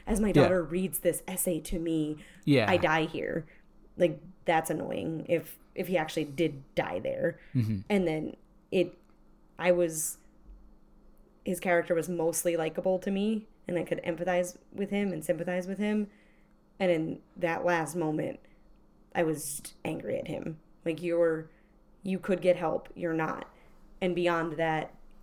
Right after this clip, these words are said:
Speaker 1: you're gonna sit here, let your daughter watch you die.
Speaker 2: Yeah.
Speaker 1: Just when you've, you know, gotten a relationship with her.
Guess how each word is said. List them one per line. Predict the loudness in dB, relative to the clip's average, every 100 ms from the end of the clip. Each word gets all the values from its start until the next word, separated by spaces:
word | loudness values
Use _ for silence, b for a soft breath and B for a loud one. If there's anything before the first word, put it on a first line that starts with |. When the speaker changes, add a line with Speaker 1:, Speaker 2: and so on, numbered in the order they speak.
| -14
Speaker 1:
you're | -6 -2 -2 -4 -6 -20 -6
gonna | 0 0 0 -4 -10
sit | -8 -6 -6 -4 -4 -4 -16
here, | -8 -4 -2 2
let | 0 0
your | -4 -6 -16 -20 -20 -20 -20 -6
daughter | 0 0 0 -4
watch | -6 -6 -6
you | -8 -8 -6
die. | -6 -4 -8 -10 b b
Speaker 2:
Yeah. | 0 2 2
Speaker 1:
Just | 2 4
when | 4 2
you've, | 0 -2 -12 -20 -20 -20 -6
you | -2
know, | 0 -2 -6 -12 0
gotten | 0 0 -4
a | -4
relationship | -2 -4 -4 -4 -4
with | -4
her. | -2 -2 -4